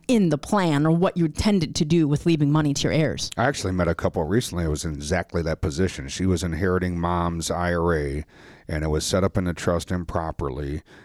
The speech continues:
Speaker 2: And so they were ending up, they were paying tax rate, or, uh, tr-, excuse me, trust tax rates, which are pretty ugly, a-, and that could have been avoided had that been structured properly. I guess it, it's, it's important to remember that investing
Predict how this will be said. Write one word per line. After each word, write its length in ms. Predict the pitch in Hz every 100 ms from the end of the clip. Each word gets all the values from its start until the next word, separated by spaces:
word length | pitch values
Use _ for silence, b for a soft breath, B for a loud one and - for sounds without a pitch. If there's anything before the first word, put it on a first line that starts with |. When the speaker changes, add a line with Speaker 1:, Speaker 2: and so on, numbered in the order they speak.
| B
Speaker 2:
And 200 | - 78
so 200 | - 87
they 100 | 85
were 140 | 78 -
ending 380 | 98 98 95 95
up, 160 | 90
they 100 | 95
were 100 | 78
paying 380 | - 104 92 80
tax 560 | - - 98 95 - 92
rate, 320 | 104 110 - -
or, 140 | 85
uh, 80 | 80
tr-, 160 | -
excuse 400 | 104 - - 104
me, 120 | 85 69
trust 400 | - 117 117 -
tax 300 | 85 78 -
rates, 220 | 85 -
which 200 | 87 -
are 120 | 73
pretty 480 | - - 117 92 85 -
ugly, 560 | 110 143 85 67 64 - B B B B
a-, 60 |
and 320 | 90 76 87
that 160 | 90 101
could 220 | - 123
have 120 | 113
been 140 | 90 87
avoided 460 | 78 85 87 85
had 180 | 78 80
that 160 | 85 80
been 140 | 80
structured 520 | 78 - 110 - 78 -
properly. 580 | 78 73 - 76 82 - B B B
I 80 |
guess 200 | 226 233
it, 120 | - -
it's, 260 | 123 120 -
it's 180 | 143 123
important 420 | 104 160 131 107
to 40 |
remember 400 | 95 92 95 90
that 160 | 85 82
investing 720 | 82 120 127 - 123 107 -